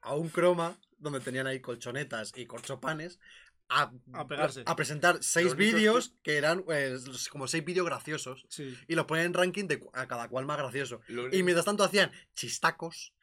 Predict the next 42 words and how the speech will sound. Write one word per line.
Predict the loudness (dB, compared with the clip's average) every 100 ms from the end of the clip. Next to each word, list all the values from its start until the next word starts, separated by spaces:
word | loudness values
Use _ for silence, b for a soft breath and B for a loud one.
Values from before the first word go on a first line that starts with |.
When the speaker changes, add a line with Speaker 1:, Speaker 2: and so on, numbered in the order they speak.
| B
Speaker 1:
mientras | -4 -2 0
se | 2
daban | 4 4
hostias | 2 -2 4 4
con | 4 2
los | 2
corchopanes, | 0 0 2 6 6 6
se | 2
tiraban. | 2 4 6 6 4
<laughs> |
Es | 0
que | -8
es | -8
todo | 0 2
Speaker 3:
Lo | 4 2
único |
es | 2 2
Speaker 1:
precioso. | 4 4 2
Speaker 3:
que |
a | 0
nivel | 0 -2 -2
técnico | -4 -6 -6 -8 -12 -12 -10
tendríamos | -8 -6 -8
que | -8
hacerlo | -8 -8
en | -8
silencio. | -8 -8 -8 -10 -20 _ _ _ _ _ _ _
Speaker 1:
¿Por | -20 -14
qué? | -14 -16 _ _
Speaker 3:
Porque | -16 -10 -10
no | -8 -10 -10 -8
puedes | -8
poner | -6 -6
la | -4
ca-, | -6
la | -8 -12
música | -10 -8
aquí | -8 -8
y | -8
luego | -8
aquí. | -8 -12 -16 _
Speaker 2:
Claro. | _ -20